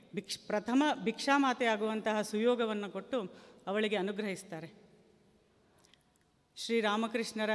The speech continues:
ಆರಾಧ್ಯ ದೈವ ಭವತಾರಿಣಿ ದೇವಿ, ಸ್ತ್ರೀಮೂರ್ತಿ. ಶ್ರೀರಾಮಕೃಷ್ಣರ ಪ್ರಥಮ ಗುರು ಭೈರವಿ ಬ್ರಾಹ್ಮಣಿ.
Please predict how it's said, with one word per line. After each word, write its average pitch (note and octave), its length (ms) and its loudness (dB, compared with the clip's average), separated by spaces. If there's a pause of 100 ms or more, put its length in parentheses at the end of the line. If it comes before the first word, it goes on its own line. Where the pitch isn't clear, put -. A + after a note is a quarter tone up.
ಆರಾಧ್ಯ G#3+ 520 2
ದೈವ G#3+ 240 -2 (380)
ಭವತಾರಿಣಿ A3 640 2
ದೇವಿ, E3 280 -4 (460)
ಸ್ತ್ರೀಮೂರ್ತಿ. B3+ 840 2 (1400)
ಶ್ರೀರಾಮಕೃಷ್ಣರ G#3+ 960 0
ಪ್ರಥಮ G#3 460 0 (120)
ಗುರು A3 480 0 (260)
ಭೈರವಿ A#3+ 420 4
ಬ್ರಾಹ್ಮಣಿ. F3 500 -2